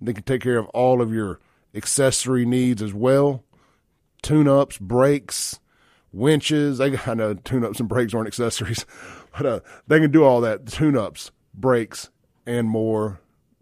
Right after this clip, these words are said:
Engine work. They can do it all there at Southeastern Power Sports. You wanna put a lift on that A T V or that four-wheeler? Get by and see them at Southeastern Power Sports. Also,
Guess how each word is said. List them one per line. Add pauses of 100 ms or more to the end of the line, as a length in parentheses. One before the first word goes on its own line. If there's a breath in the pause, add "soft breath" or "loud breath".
(240)
Engine
work. (120)
They
can
do
it
all
there (500 soft breath)
at (140)
Southeastern
Power
Sports.
You
wanna
put
a
lift
on
that
A
T
V
or
that
four-wheeler? (1600 soft breath)
Get
by
and
see
them
at (360)
Southeastern
Power
Sports.
Also,